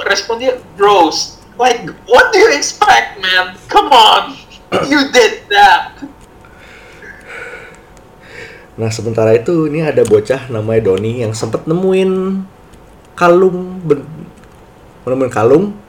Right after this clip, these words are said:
Speaker 2: Dia non-, menek-, dia sama temennya nontonin pertarungan ini dan dia jatuh ketemu si zombie.
Speaker 1: Mhm.
Speaker 2: Ya, kebetulan punya kalung yang sama.
Speaker 1: Mhm.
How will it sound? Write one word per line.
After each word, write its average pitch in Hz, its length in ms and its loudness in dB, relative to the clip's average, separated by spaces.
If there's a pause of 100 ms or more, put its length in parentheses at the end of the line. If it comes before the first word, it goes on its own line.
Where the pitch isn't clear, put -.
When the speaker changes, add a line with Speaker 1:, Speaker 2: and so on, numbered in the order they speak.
(440)
Speaker 2:
Dia 160 240 6
non-, 151 240 2
menek-, 147 320 -2
dia 156 160 6
sama 139 240 2
temennya 131 320 0
nontonin 117 880 0 (480)
pertarungan 120 480 2
ini 120 240 -2
dan 156 160 4
dia 117 160 0
jatuh 107 560 -2 (720)
ketemu 139 480 0 (160)
si 214 480 -2 (400)
zombie. 117 480 0 (960)
Speaker 1:
Mhm. - 240 -16 (320)
Speaker 2:
Ya, 131 160 6
kebetulan 135 400 4
punya 147 160 2
kalung 127 320 2
yang 123 80 -4
sama. 98 320 -4 (1040)
Speaker 1:
Mhm. 143 240 -20